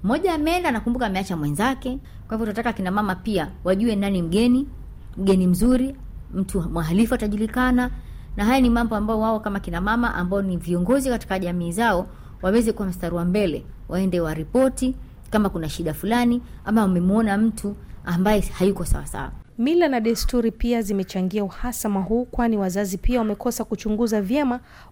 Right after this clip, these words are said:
Speaker 2: wale wanaume wanaokuja kuwaoa wasichana wao.
Speaker 1: Tunaamini kuolewa ni ada na ni kawaida, lakini mimi ningependa kuwashauri wazazi tuweze kuelimisha watoto.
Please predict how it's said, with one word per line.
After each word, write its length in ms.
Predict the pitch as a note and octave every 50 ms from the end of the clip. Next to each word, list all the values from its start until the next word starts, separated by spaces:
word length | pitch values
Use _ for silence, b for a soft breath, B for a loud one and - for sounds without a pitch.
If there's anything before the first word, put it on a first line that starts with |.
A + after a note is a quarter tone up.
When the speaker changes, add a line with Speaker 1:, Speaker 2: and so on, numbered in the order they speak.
| B
Speaker 2:
wale 240 | G#3 A#3+ C#4 C#4+ C4+
wanaume 420 | B3+ A#3+ A#3 A3+ A#3 C4 C4 B3 A3+
wanaokuja 600 | G#3+ G#3 G#3 G3 G3 - - D#4 C4+ G#3+ G3+ F#3
kuwaoa 400 | - - F#3 F#3 F#3 F#3 F3+ E3+
wasichana 500 | E3+ E3+ E3+ - - F#3 E3+ E3+ D#3+ D#3+
wao. 380 | D#3+ D#3 C#3+ C#3+ C#3 - - - - - - - - - - - - -
Speaker 1:
Tunaamini 480 | - A#3 B3 B3 B3+ B3+ C#4+ D4 C#4+ C4
kuolewa 400 | - G3 F#3+ F#3+ G#3 G#3+ G3+ F3+
ni 100 | D#3+ D#3
ada 280 | D#3 D3+ D3+ - E3 - - - - - - - - - - - - - - -
na 140 | F3 E3+
ni 100 | E3 D#3+
kawaida, 440 | - - C#3+ C#3+ D3 D3+ D3+ C#3 C3 - - - - B B B B B B B B B
lakini 280 | G3+ G3 - E4 D#4+
mimi 120 | D4 D4+ C#4
ningependa 400 | B3 G3+ F#3+ - - A3+ A3+ G#3
kuwashauri 440 | - G3 F3 - F3+ F#3+ G3+ F#3+
wazazi 580 | E3+ D#3 E3 - A#3 C#4 C#4 A3 E3 D#3+ D#3 D#3 - - - -
tuweze 220 | - A3 G#3 G#3
kuelimisha 500 | G3+ - E3 D#3 D#3+ D3+ D#3+ E3 - D3+
watoto. 360 | B2+ C3 - C3 C3+ - -